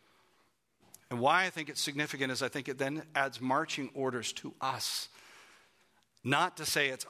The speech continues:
all about him and nothing about us. I think we'd be mistaken to read that in the text.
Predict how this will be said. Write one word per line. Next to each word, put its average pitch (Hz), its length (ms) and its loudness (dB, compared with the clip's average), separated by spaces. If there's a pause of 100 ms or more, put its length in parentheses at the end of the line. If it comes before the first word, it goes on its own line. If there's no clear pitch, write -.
all 175 360 6
about 170 300 2
him 143 480 -2 (1160)
and 110 180 -2
nothing 127 280 -2
about 113 200 -6
us. - 480 -6 (880)
I - 60 -14
think 110 160 -8
we'd 123 100 -4
be 117 100 -2
mistaken 117 540 -2
to 110 100 -10
read 120 200 -4
that 101 180 -4
in 104 80 -10
the 101 80 -12
text. - 480 -8